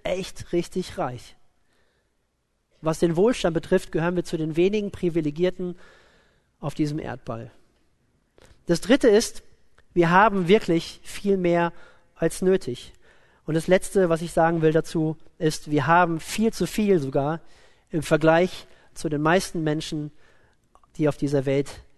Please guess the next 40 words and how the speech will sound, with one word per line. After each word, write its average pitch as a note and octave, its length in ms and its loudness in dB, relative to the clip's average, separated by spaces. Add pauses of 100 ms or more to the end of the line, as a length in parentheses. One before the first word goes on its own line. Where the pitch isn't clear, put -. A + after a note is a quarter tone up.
(140)
leben. B2+ 420 -4 (640)
Deswegen G3 400 4
glaube G3+ 320 6
ich G3 140 0
wirklich, G3+ 460 2 (320)
dass - 280 -6
wenn E3+ 160 2
wir F#3+ 100 4
diesen F3+ 240 -2
Text - 340 -4
lesen G3+ 340 0
und D#3 100 -4
wenn D#3+ 120 -2
wir E3 80 0
das D#3 140 -4
ernst G3+ 420 -4
nehmen, F#3 240 0
was F3 140 -4
Jakobus E3 460 -4
sagt, D#3 380 -8 (480)
dann D3+ 140 -6
müssen G#3 260 0
wir G#3 80 4
uns F#3+ 140 -2
Gedanken F3 440 0
machen, E3 400 -4 (400)
wie E3+ 180 0
wir D#3+ 300 2
von D3+ 180 -6
dem, F3+ 200 0
was G3+ 180 -2
wir F3 180 0
haben, C#3+ 400 -4 (340)
teilen F#3 400 0
können E3 400 -4 (520)
und D3+ 240 -2
auch C#3 140 -2
wirklich C#3+ 300 -2
tätig - 440 -6
werden. A#2+ 300 -12